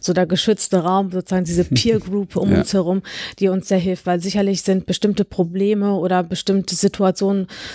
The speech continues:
Speaker 1: da hilft's einfach, wenn man weiß, da habe ich einen Kollegen, den kann ich mal fragen, „Hast du das auch, die Situation? Wie hast du das gehandelt?“ Und dass man da in diesen Austausch geht. Und ich glaube, das war von Anfang an auch von der Pflegedirektion auch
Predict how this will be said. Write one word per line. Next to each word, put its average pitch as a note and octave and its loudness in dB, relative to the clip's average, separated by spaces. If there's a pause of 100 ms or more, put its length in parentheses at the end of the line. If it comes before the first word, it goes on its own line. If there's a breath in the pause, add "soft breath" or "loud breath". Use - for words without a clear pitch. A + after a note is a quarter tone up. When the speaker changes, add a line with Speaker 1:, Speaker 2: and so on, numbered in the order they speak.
Speaker 1:
da F#3+ 0
hilft's G#3 2
einfach, F#3 0
wenn F#3+ -2
man F#3+ 0
weiß, F#3+ 2
da G3 -2
habe F#3+ 0
ich G3 -2
einen G3+ -2
Kollegen, G3+ 0
den F#3 -4
kann G3+ 0
ich F#3 -2
mal F#3 2
fragen, G3 0
„Hast - -2
du F3+ 2
das F3 0
auch, A3 0
die G#3+ -4
Situation? G3 0
Wie F#3 2
hast F3+ 0
du A3 -2
das G#3 2
gehandelt?“ F#3+ 2
Und F#3 -6
dass F#3 0
man F3+ 2
da F#3 2
in F#3+ 0
diesen F3+ -4
Austausch F3+ 2
geht. F3+ 2
Und F3 -2
ich E3 -6
glaube, F#3 2
das F3+ -2
war F#3+ 2
von F#3 -2
Anfang F#3 0
an F#3 0
auch F3+ -2 (420 loud breath)
von G3 -2
der G3+ 2
Pflegedirektion F#3+ 0
auch F3+ -2